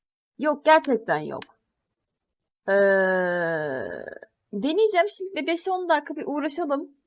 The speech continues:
Nasıl yapabileceğiz bu işi? Biraz uğraşalım.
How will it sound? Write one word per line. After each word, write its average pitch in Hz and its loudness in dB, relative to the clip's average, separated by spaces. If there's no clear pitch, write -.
Nasıl 240 -4
yapabileceğiz 190 0
bu 180 -6
işi? - -6
Biraz 208 0
uğraşalım. 202 -4